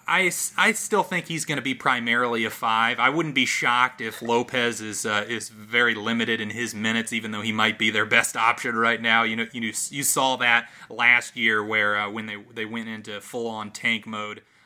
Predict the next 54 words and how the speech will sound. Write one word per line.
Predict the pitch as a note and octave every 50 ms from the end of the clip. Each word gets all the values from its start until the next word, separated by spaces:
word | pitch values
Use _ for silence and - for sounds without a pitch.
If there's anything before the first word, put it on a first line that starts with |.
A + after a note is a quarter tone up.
| _
uh, | - A2 G#2+
he, | G#2 A2+ A2+ G#2+ G#2
he | - - B2+
basically | A2+ A#2 G#2+ G#2+ G#2+ - A2+ - A2 G#2 G#2 G#2 G2+
started | F#2+ - - - A#2+ G#2+ G#2 G#2 G2+ G2+ G2
and, | G#2 G2+ G2 G2 G2 G2 G2+ -
and | A2 G#2 G#2
then, | G#2 G#2 G2+ G2 G2 G2 A2 G#2+
uh, | G2+ G2+ G2 G2 G2 - -
came | - C3 A#2 A2 A2+
out | A2 G#2 G#2
after | G#2 G#2 - - - A2+
about | G#2 G#2+ G#2+ G#2 G#2 -
four | - A2 G2+ G2+
or | G2+
five | G#2+ G#2+ G2 G2 G2
minutes, | G2+ G#2 G2+ G2+ G2 - -
and | G2+ G2+
that | G2+ G2 G2+
was | G#2 G2+ G2+
it. | G2+ G#2 G2 G2 - _ _ _ _ _ _ - -
Uh, | -
I, | A#2 A2+ A2+ A#2+ A#2+ A#2 A#2
I | B2 B2
wouldn't | B2 C3 B2+ B2
be | A#2 A2+
shocked | A2 - - C#3 A#2+ A#2 A2+ A2 - -
if, | A2+ G2+ - - -
uh, | A2
if | G#2+ A#2 A2+ -
you | A#2 G#2+
see | - - B2 A#2
something | - - A#2 A2+ A2+ - G#2+ G#2
like | G#2 G2+ G2 -
that | - G#2+ G#2+ G#2
again, | G2+ G2+ G#2+ G#2 G#2 G2+ G#2
where | G2+ G2+ G2+ G2+ G2
Lopez | G#2 A2+ A#2 A#2 A#2 B2 A#2 A2 G#2
is | A2+ G#2 G2+
the | G#2 G2+
starter, | - - - B2 A#2 A2+ A2 A2 G#2+ G#2
but, | G#2 G#2+ G#2 G2+ - _ _ _ _ _ _ -
uh, | G#2+ A2 G#2+ G#2 G2+
a | A2 A2
guy | G#2+ A2+ G#2+ G#2+ G#2
like | G2+ G2+ G2+ F#2+ -
Carter | - C3 A#2 G#2+ G#2+ G#2 A2 G#2 G2
Junior | - - A#2 A2 G#2+ G#2+ G#2 G2+ G2+ F#2+
probably | - - A2 G#2+ G2+ G2+ G#2 G2+ G2
gets | G2 G#2+ G2+ - -
more | G#2 G2+ F#2+ F#2
of | F#2
the | F#2
minutes. | F#2+ F#2+ F#2 F2+ - _ - - -